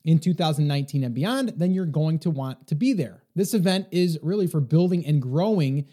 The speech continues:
your brand, also for optimizing your Amazon sales right now and building assets and diversifying. That's really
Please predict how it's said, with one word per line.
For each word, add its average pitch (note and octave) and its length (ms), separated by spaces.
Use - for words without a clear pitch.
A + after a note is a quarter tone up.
your D#3 120
brand, C#3 320
also B3 360
for - 140
optimizing G3+ 760
your F3+ 220
Amazon D#3+ 520
sales D3 420
right C#3+ 200
now C#3 260
and E3+ 160
building F3+ 340
assets D3+ 480
and G3+ 80
diversifying. D3+ 640
That's D3+ 240
really F#3 480